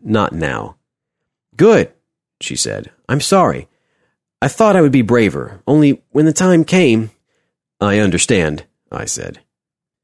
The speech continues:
"I don't see how you can," she said. "I mean, you went in, and you said you fight vampires all the time.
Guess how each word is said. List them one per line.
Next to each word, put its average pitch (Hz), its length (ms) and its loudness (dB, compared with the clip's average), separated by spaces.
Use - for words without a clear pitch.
"I 143 80 2
don't 190 220 4
see 196 80 4
how 196 100 6
you 202 160 4
can," 190 480 2
she - 140 -14
said. 52 340 -12
"I 151 60 2
mean, 190 300 4
you 147 160 2
went 202 200 6
in, 117 380 2
and 101 140 -2
you 101 80 2
said 104 220 0
you 98 80 0
fight 160 260 2
vampires 160 460 2
all 143 80 2
the 123 80 0
time. 117 400 -2